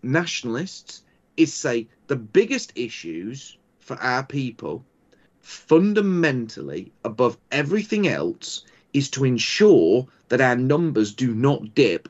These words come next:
under that fifty percent. And as such, we need to hold Trump's feet to the fire. We now need, reluctantly, to say, "Look, Trump,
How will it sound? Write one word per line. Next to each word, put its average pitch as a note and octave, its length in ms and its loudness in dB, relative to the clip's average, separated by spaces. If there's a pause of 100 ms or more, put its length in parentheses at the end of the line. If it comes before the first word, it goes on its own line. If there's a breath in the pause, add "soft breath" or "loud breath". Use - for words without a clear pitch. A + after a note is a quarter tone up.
under A#2+ 280 -2
that A2 200 -2
fifty - 460 -10
percent. G#2 640 -10 (420 loud breath)
And C#3 380 0 (920 soft breath)
as E3+ 200 -2
such, - 640 -6 (100)
we C#3+ 300 -4
need A#2+ 320 -4
to A2 100 -8
hold F3 440 2
Trump's - 500 -2
feet B2 320 -8
to A#2 100 -8
the G2+ 80 -6
fire. G#2+ 480 -2 (640)
We B2+ 160 0
now D3 400 4
need, C#3 640 0
reluctantly, C3 1200 0 (640)
to C3 540 0 (420)
say, A#2+ 280 -2
"Look, E3+ 280 4
Trump, A2+ 480 -4